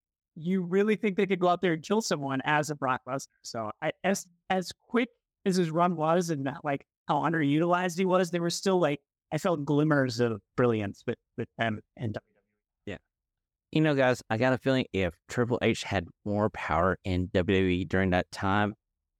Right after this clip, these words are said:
Speaker 2: and still to this day, we may not have Samoa Joe in A E W. I feel like Samoa Joe would be comfortably in W W E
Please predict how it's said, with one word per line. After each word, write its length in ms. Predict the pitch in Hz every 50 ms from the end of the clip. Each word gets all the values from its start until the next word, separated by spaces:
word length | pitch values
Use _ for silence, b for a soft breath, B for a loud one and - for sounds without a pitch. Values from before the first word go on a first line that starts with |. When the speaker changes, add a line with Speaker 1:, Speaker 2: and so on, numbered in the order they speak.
| _ -
Speaker 2:
and 220 | 117 104 104 101 -
still 220 | - - 107 104
to 120 | - - 101
this 220 | 101 95 - -
day, 380 | - 98 90 90 101 143 175 - _ _ _ _ _ _ _ _ _ _ _ _
we 160 | - 117 113 113
may 200 | 107 127 175 190
not 180 | 185 185 -
have 180 | 147 175 180 -
Samoa 320 | - 160 151 151 156 147
Joe 300 | 127 135 135 139 139 135 - _ -
in 280 | 113 120 127 127 127 117 _ _ _ -
A 60 | 110
E 160 | 113 117 113
W. 320 | 101 113 107 95 98 87 80 -
I 120 | 92 90
feel 160 | - 123 120
like 140 | 113 - -
Samoa 300 | - 120 110 104 107 104
Joe 160 | 95 110 104
would 160 | 92 90 90
be 160 | 85 92 92 -
comfortably 480 | - - 120 107 - 120 113 110 - -
in 240 | 95 95 98 98 95 -
W 240 | 101 95 87 104 98
W 180 | 95 95 98 -
E 280 | 98 101 95 95 90